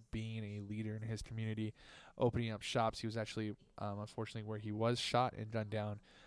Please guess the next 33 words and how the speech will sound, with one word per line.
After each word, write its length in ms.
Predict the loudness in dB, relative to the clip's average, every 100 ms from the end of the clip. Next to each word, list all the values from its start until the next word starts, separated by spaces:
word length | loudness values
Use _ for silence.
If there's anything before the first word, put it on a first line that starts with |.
| -20 -4
was 160 | -2 2
outside 380 | 0 0 0 0
one 120 | -4
of 80 | -6
his 160 | -4
stores 680 | -4 -2 0 2 2 0 -4
in 60 | -4
L 220 | -4 -4
A. 880 | -6 -10 _ _ -20 _ _ -8 -4
Um, 520 | -2 -2 -4 -6 -10 -14 -20 _ -8
and, 600 | -4 -2 -2 -4 -6 -6 -8
uh, 320 | -8 -6 -6 -8 -2
just 300 | -2 0 0
this 180 | -2
week, 360 | -2 -4 -4 -10 -20 -6
they 100 | 0
w-, 300 | 2 2 0
were 240 | 0 -2 -4
able 240 | -4 -4
to 180 | -4 -6
track 380 | -4 -6 -6 -8
down, 360 | -6 -6 -6 -10 _ -20 -10
uh, 220 | -8 -8 -8
the 80 | -8
suspect 580 | -4 -4 -2 -4 -4 -10 _ -8
in 120 | -4 -4
the 80 |
murder 280 | -2 -2 -2
of 120 | -2
Nipsey 280 | -6 -8 -6
Hussle. 340 | -6 -6 -8 -8 -18 -20 -20 -20 -12 -4
Um, 520 | -2 -2 -4 -8 -10 -14 -20 _ _ _ _ _ _ _ _ _ _ -20 -20 _ _ 0
and 720 | 4 4 4 2 2 0 -2